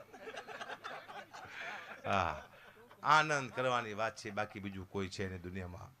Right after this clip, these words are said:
હું આ દુનિયામાં, મને એમ થાય છે કે હું કેટલુંક બોલીને જઉં, કેટલાક જોક્સ કહીને જઉં તો લોકો મને ભૂલે નહીં, કારણ કે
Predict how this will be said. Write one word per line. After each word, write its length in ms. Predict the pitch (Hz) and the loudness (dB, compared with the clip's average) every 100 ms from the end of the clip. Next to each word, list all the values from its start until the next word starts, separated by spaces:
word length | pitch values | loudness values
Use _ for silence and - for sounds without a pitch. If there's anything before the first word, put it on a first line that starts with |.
| - | -10
હું 180 | 110 113 | -2 2
આ 60 | 107 | 2
દુનિયામાં, 360 | 104 123 117 | 0 -2 0
મને 140 | 113 131 | 0 -2
એમ 100 | 110 | 4
થાય 200 | 139 139 | 6 6
છે 160 | 139 143 - - - - - | 2 -6 -10 -20 -20 -20 -4
કે 80 | 120 | 0
હું 220 | 135 131 | 0 -2
કેટલુંક 300 | 139 185 180 | -4 -2 -2
બોલીને 300 | 131 147 143 | 2 2 2
જઉં, 300 | 123 131 120 | 4 2 2
કેટલાક 280 | 131 156 135 | -2 0 2
જોક્સ 280 | 113 127 | 2 0
કહીને 200 | - 123 | 0 -2
જઉં 280 | 113 110 117 - - - | 0 0 -2 -10 -20 -8
તો 80 | 110 | -2
લોકો 220 | 123 123 | 0 0
મને 200 | 110 110 | 0 0
ભૂલે 320 | 90 98 98 | 2 4 4
નહીં, 200 | 90 87 - - - - - | 2 -4 -8 -20 -20 -8 2
કારણ 140 | 123 | 2
કે 440 | 131 143 143 139 | 6 6 8 6